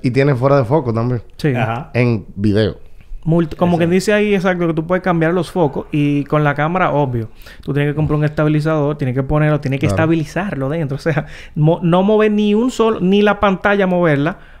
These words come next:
Speaker 2: porque se te va a salir, eh, la
Speaker 1: Claro.
Speaker 2: estabilización y es un tema. Pero, cónchale, a veces digo, "No, que aquí le salió un flequito de en una esquinita". Yo, "Men, un teléfono que te esté haciendo eso, está haciendo mucho".
Speaker 1: Sí, claro.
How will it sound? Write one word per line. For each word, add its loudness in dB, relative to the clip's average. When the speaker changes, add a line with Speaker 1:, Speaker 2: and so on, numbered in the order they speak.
Speaker 2:
porque -4
se -2
te 0
va 2
a -2
salir, 0
eh, -2
la 0
Speaker 1:
Claro. 2
Speaker 2:
estabilización 0
y -2
es 0
un 0
tema. -2
Pero, 0
cónchale, 0
a 0
veces 0
digo, 0
"No, -2
que -4
aquí -4
le -2
salió -4
un -2
flequito -2
de 0
en 2
una 0
esquinita". 0
Yo, 0
"Men, -2
un -4
teléfono -4
que -6
te -6
esté -8
haciendo -4
eso, -4
está -8
haciendo -6
mucho". -6
Speaker 1:
Sí, 0
claro. -8